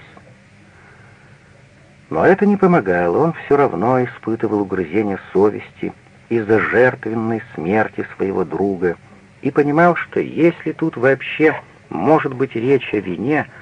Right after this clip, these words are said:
то значит виноват он, получающий выгоду, ибо Бог не знает вины. «То-то и оно», — думал про себя Иосиф, — «что все делает Бог,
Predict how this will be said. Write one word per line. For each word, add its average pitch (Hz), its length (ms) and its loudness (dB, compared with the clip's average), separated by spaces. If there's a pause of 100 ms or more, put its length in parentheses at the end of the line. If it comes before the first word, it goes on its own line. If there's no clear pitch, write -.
(600)
то 92 140 2
значит 123 320 -2
виноват 110 580 2
он, 131 160 0 (720)
получающий 113 640 0
выгоду, 110 600 -2 (380)
ибо 92 240 -2
Бог 104 380 2
не 123 140 0
знает 113 540 -2
вины. 104 420 -10 (1300)
«То-то - 440 0
и 170 120 2
оно», — 151 480 2
думал 139 320 -4
про 127 180 -2 (100)
себя 120 240 -2
Иосиф, — 104 460 0 (600)
«что - 260 -8
все - 400 2
делает 160 500 0
Бог, 113 600 4